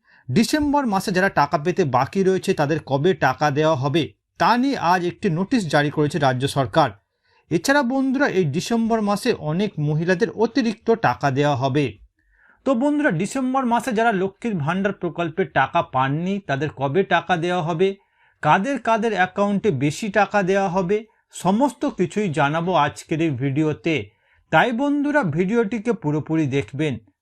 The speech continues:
ভিডিওটি দেখার সাথে সাথে বলবো বন্ধুরা, আপনারা যারা আমাদের চ্যানেল নতুন দর্শক, চ্যানেলটি সাবস্ক্রাইব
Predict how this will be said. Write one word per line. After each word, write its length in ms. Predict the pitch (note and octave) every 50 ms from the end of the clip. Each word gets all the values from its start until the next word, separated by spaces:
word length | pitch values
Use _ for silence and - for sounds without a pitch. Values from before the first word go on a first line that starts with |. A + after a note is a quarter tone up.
| _ -
ভিডিওটি 500 | B2+ D3 F3+ F#3+ G3 C4 C4+ A#3 G#3+ C#4+ G#3 C#3+ D3
দেখার 340 | D3 E3+ - - G3+ A3+ G#3
সাথে 340 | - - - C#3 - - F#3+
সাথে 280 | - - G3+ G3 - A3 G#3 D#3+ C3
বলবো 260 | C#3 D3+ D3 D#3 E3+ G3 E3 C3 C3
বন্ধুরা, 460 | C3+ C#3+ D#3+ E3+ E3+ G3+ G3+ G3+ G#3 G#3 G#3 - - _ _ - - - -
আপনারা 480 | - F#3 - B3 B3 C4 C#4+ C#4+ C#4+ C#4 G#3+ A3+
যারা 160 | A#3+ A#3+ B3 - - D3
আমাদের 300 | D#3+ F#3+ A3 A3 G#3+ A3+ A3+ -
চ্যানেল 240 | - F3+ F#3+ F#3+ F3+ E3
নতুন 220 | D#3+ D3 - E3+ D#3 C#3+ B2 D3+
দর্শক, 360 | F3+ G#3 - - - B3+ B3+ B3 -
চ্যানেলটি 260 | F#3+ F3 E3 E3 D#3+ -
সাবস্ক্রাইব 500 | - F3 F3 - - - - C4+ C4 A#3+